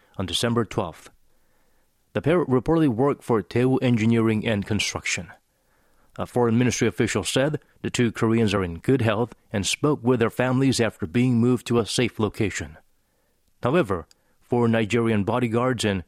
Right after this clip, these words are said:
two drivers were reportedly killed at the time of the abduction. The ministry has been exerting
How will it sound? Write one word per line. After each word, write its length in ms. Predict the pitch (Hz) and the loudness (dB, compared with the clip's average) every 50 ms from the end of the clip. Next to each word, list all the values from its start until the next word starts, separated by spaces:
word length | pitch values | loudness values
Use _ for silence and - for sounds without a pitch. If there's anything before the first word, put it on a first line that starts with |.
| _ | _
two 200 | - - 139 143 | -4 -2 0 0
drivers 480 | 120 101 110 123 127 131 123 135 120 - | 0 0 0 0 0 0 0 0 -2 -2
were 120 | 110 101 | -2 -2
reportedly 500 | 95 107 95 - - 131 131 110 110 - | -2 -4 -4 -2 -2 -2 0 -2 -2 -4
killed 320 | - - - 156 107 98 107 - - | -6 -4 -2 -2 -2 -2 -4 -6 -6
at 140 | 123 120 117 | -4 -4 -2
the 100 | 143 120 | -2 -4
time 360 | - - 120 120 123 113 110 | -2 -2 -2 0 0 0 0
of 100 | 104 95 | 0 0
the 100 | 101 101 | -2 -4
abduction. 540 | 95 - - 95 - - - - 85 82 - - _ _ _ _ _ _ _ _ _ _ _ _ _ _ _ _ _ - | -2 -4 -6 -8 -6 -6 -8 -8 -8 -10 -16 -20 _ _ _ _ _ _ _ _ _ _ _ _ _ _ _ _ _ -6
The 80 | - | -2
ministry 380 | 98 104 107 107 - - 113 90 | -2 0 0 0 -2 -2 -2 -2
has 240 | 87 98 98 87 - | -2 -4 -4 -4 -4
been 180 | 101 101 98 - - | -4 -4 -4 -6 -8
exerting 480 | 107 87 87 - 117 113 110 107 104 | -8 -6 -4 -2 0 0 0 0 -2